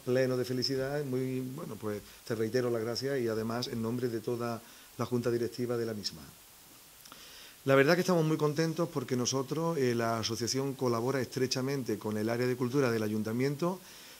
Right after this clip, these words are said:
eh, tanto en, a nivel organizativo como a nivel económico. Y bueno, pues es la decimonovena edición del, del festival este año.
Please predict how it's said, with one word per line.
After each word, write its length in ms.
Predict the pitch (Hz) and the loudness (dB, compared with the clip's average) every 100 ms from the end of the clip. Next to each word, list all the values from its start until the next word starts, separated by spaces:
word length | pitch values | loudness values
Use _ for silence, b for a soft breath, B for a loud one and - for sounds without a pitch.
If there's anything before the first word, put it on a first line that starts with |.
| B - | B 4
eh, 960 | 123 123 120 120 120 120 117 117 117 - | 6 8 6 6 6 4 4 4 2 2
tanto 360 | 143 147 156 | 2 2 2
en, 80 | 147 | 2
a 120 | 139 | 4
nivel 280 | 127 123 143 | 4 6 6
organizativo 800 | 135 120 120 120 113 139 143 160 | 4 4 2 0 2 2 2 0
como 260 | 143 117 110 | 0 -2 0
a 60 | |
nivel 240 | 107 117 120 | 0 2 2
económico. 600 | 120 156 156 110 95 85 B B B B B B - 143 | 2 0 0 -2 -4 -12 B B B B B B -6 2
Y 440 | 127 123 120 120 | 6 6 4 6
bueno, 300 | 131 185 190 | 6 6 4
pues 340 | 123 117 113 | 4 4 4
es 200 | 123 127 | 4 4
la 320 | 139 127 123 117 | 2 2 2 2
decimonovena 1200 | 120 117 117 113 117 135 139 139 139 139 135 - | 2 2 0 0 2 2 2 0 0 -2 -4 0
edición 600 | 143 135 131 151 147 143 | 2 2 2 2 2 2
del, 720 | 143 143 143 139 143 143 135 | 4 4 4 0 0 -2 -2
del 400 | 143 135 135 135 | 2 2 2 0
festival 460 | - 143 156 147 147 | 2 4 4 4 2
este 180 | 147 160 | 2 0
año. 320 | 156 160 | 0 -2